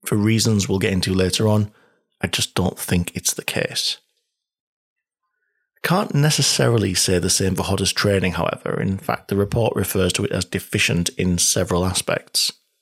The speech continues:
In fact, the director and general manager of Thames Trains later accepted that the company's management of his training had failed to instruct him directly about the risks of spads at particular signals,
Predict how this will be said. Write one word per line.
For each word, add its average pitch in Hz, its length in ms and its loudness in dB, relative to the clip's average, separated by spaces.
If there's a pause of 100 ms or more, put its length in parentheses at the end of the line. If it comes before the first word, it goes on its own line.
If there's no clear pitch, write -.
(760)
In 113 120 2
fact, - 320 -4
the 110 80 0
director 107 560 2
and 104 100 2
general 101 320 4
manager 117 480 4
of 92 80 0
Thames 92 260 0
Trains 95 360 0
later 101 260 2
accepted - 440 -2
that - 120 -4
the - 80 -4
company's 95 420 0
management 95 540 2
of 92 140 -2
his 90 160 -4 (120)
training 123 460 4
had 110 180 2
failed 135 440 2
to 117 100 2
instruct - 380 -2
him 101 100 4
directly 98 720 0 (280)
about - 280 0
the 104 100 0
risks - 440 -2
of - 100 -2
spads - 540 -2
at - 200 -6
particular - 480 -4
signals, 123 600 -2